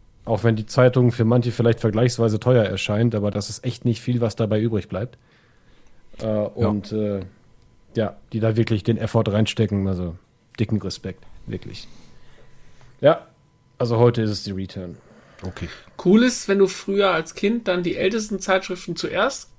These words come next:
Speaker 3: gelesen hast und dich auf ein Spiel gefreut hast und die Zeitung war schon ein Jahr alt, konntest das Spiel direkt kaufen danach.
Speaker 1: Nein, ich hatte ja, ich hatte ja, also eigentlich war das Nonsens mit den Zeitungen, weil ich hatte ja Giga Games.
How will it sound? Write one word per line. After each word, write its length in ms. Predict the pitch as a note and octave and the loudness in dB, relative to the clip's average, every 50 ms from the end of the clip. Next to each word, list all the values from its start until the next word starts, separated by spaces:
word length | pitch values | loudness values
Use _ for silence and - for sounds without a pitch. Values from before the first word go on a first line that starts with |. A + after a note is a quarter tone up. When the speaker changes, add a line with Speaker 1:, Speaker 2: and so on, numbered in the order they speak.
| - - - | -20 -10 -4
Speaker 3:
gelesen 460 | - E3 D#3+ D#3 D#3 D#3 D#3 D#3+ D#3+ | -2 0 2 2 0 0 -2 -2 -2
hast 300 | F3 G3+ C4 - - - - - - - - - - | 0 0 0 -2 -6 -12 -16 -20 -20 -20 -18 -10 -6
und 120 | F3 E3 | -4 -2
dich 120 | E3+ D#3+ D#3+ | -2 -2 0
auf 80 | D3+ | 4
ein 80 | D#3 D#3 | 6 8
Spiel 300 | - - - - A3+ A3 | 8 8 8 6 6 6
gefreut 520 | F#3+ E3+ - - - - C#3+ D3 D3 - - - | 4 4 2 0 -4 -2 -2 -2 -4 -8 -10 -6
hast 280 | E3+ F#3+ A3 - - | -4 -4 -4 -4 -6
und 140 | - E3 E3 D#3+ | -6 -6 -4 -4
die 100 | D#3+ D#3+ | -4 -2
Zeitung 260 | - F#3 F3 F#3 E3+ | 0 2 2 2 2
war 100 | E3 D#3+ | -2 -2
schon 180 | - - - | -4 -6 -6
ein 160 | - D#3+ D#3 E3 | -4 -2 0 2
Jahr 160 | F#3 G3+ E3 | 2 4 4
alt, 180 | D3 D#3+ D#3+ | 4 2 2
konntest 180 | - F#3+ F3 - | 0 -2 -2 -2
das 80 | E3 - | -2 -4
Spiel 180 | - - F3+ | 2 6 6
direkt 180 | F3+ F3+ F3+ - | 6 6 6 2
kaufen 320 | - G3 F#3 F3+ - D3 | 2 2 2 2 0 -6
danach. 220 | C#3 C3+ C3+ C3 - - - - - - - - - - - - G2+ G2+ | -6 -6 -6 -8 -10 -12 -16 -20 -20 -20 -20 -20 -18 -16 -12 -10 -6 -4
Speaker 1:
Nein, 400 | G#2+ A2 A2+ A#2 A#2 A#2+ B2 B2 | -2 0 2 4 6 6 6 6
ich 180 | A#2+ A#2 G#2+ - | 6 4 4 4
hatte 220 | A#2+ A#2+ - C3 | 2 4 6 6
ja, 240 | B2 A#2+ A#2+ A#2 A2+ | 8 8 8 8 6
ich 180 | G#2+ A2 - C3 | 4 2 2 2
hatte 180 | C3 B2+ - A#2+ | 4 4 6 6
ja, 140 | A#2+ A#2+ A#2 | 6 6 6
also 320 | A#2+ - B2+ A2 A#2 B2 - | 4 2 0 2 2 2 4
eigentlich 480 | A#2 B2+ C3 C#3+ C#3+ C#3 C#3+ B2+ A2+ | 6 6 8 8 8 6 4 4 4
war 100 | A#2 A#2+ | 6 6
das 180 | A#2+ B2 A2 - | 6 6 4 4
Nonsens 460 | A2 A2 A#2+ C3 C3 A#2+ A#2+ A2+ F#2+ | 4 4 6 6 6 6 6 4 4
mit 140 | G#2 A2 G2+ | 0 0 0
den 140 | G#2 G#2+ G2 | 0 0 -2
Zeitungen, 520 | - - G#2+ G#2+ A2 G#2+ - A#2 A#2+ A#2 | 0 2 2 2 2 2 2 2 4 4
weil 140 | A2+ G#2 A2 | 4 2 2
ich 120 | G#2 - | 0 0
hatte 180 | A#2+ A2+ - B2 | 0 2 4 4
ja 160 | A2+ A2 G#2+ | 6 6 6
Giga 320 | G2+ F#2 G#2+ G#2 A2 G#2+ G2+ | 4 4 2 2 2 2 2
Games. 500 | F2+ F#2+ G2 G2+ G2 F2+ - - - | 2 0 0 0 0 -2 -4 -6 -12